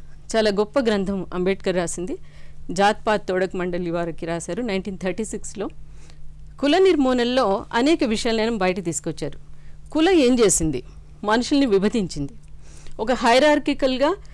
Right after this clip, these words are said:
నిచ్చెన మెట్ల వ్యవస్థను కల్పించింది. బ్రాహ్మణుల్ని ఎక్కువగాను, క్షత్రియుల్ని ఎక్కువగాను, ఆ, శు-, వైశ్యుల్ని ఎక్కువగాను, మూడు వర్ణాలను ఎక్కువ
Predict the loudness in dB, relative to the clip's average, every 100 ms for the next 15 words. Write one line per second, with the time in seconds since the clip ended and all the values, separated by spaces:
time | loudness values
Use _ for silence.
0 | -8 -4 0 2 4 4 2 2 2 2
1 | 0 -2 0 -2 -2 -6 -4 -6 -8 -12
2 | -14 -14 -16 -2 4 4 4 4 4 4
3 | 2 2 2 0 -4 -4 -4 -2 0 0
4 | 0 0 2 2 0 -4 -8 -18 -18 -16
5 | -12 -8 -6 -4 -4 -6 -4 -4 0 2
6 | 2 0 0 2 0 -2 -8 -6 0 2
7 | 2 0 2 2 4 2 2 0 -2 0
8 | 0